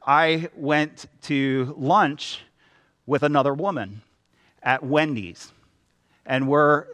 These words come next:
sitting there having lunch, and, and, um, I was talking with her and, and that sort of thing, and there were some other people there that knew me and s-, observed me having lunch with this other woman other than my wife.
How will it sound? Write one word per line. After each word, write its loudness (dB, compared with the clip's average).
sitting 0
there 2
having 0
lunch, 0
and, -2
and, -2
um, -2
I -6
was -6
talking 0
with -6
her -2
and, -6
and -2
that 2
sort -2
of -4
thing, 2
and -2
there 0
were 2
some -6
other 2
people -6
there 2
that -2
knew -2
me -6
and -4
s-, -16
observed 2
me 0
having 0
lunch -2
with -2
this -4
other 0
woman -2
other -4
than -4
my 0
wife. -4